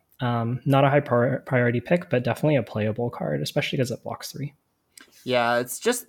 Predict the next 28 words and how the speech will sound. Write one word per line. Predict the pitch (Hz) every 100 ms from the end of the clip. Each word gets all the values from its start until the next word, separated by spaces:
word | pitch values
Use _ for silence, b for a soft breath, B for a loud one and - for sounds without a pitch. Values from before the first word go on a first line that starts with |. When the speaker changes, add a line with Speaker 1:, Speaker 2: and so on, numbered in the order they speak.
| _ _
Speaker 2:
the | 170
only | 175 185
problem | 175 - 131 147
with | 139
this | 120 -
card | - 127
is | 120
the | 117
six | 107 123 -
cost, | - 156 196 - - - _ -
if | 175
it | 269 - -
comes | - 170 190
onto | 214 190
the | 160
board | 120 117 170
and | 139
if | 123
it | 135
resolves, | 120 113 110 113 170 233 247 - -
you're | 131
gonna | 135 214
win | 180 175
the | 143
game | 127 135
off | 165 185
of | 196 202
it. | 220